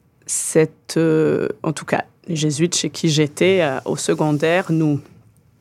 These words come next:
nous encourageaient à être notre propre autorité. Et ça, c'est très bouddhiste aussi.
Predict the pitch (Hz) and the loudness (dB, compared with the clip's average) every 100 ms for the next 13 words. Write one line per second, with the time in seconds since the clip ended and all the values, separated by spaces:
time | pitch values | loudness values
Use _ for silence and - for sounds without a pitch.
0 | _ _ - - 170 170 165 151 175 180 | _ _ -10 0 2 4 2 4 2 2
1 | - 220 170 160 160 147 156 180 262 - | 2 2 2 2 0 -2 -2 -2 -2 -2
2 | 156 165 165 160 - 160 - 190 - 175 | 0 2 0 0 0 0 0 0 -2 -2
3 | 190 147 147 - - _ _ _ _ _ | -2 -4 -4 -6 -8 _ _ _ _ _
4 | _ _ _ _ _ _ 175 160 202 - | _ _ _ _ _ _ 2 4 2 0
5 | 160 - 190 160 151 156 147 - - - | -4 0 0 2 0 -2 -4 -8 -14 -14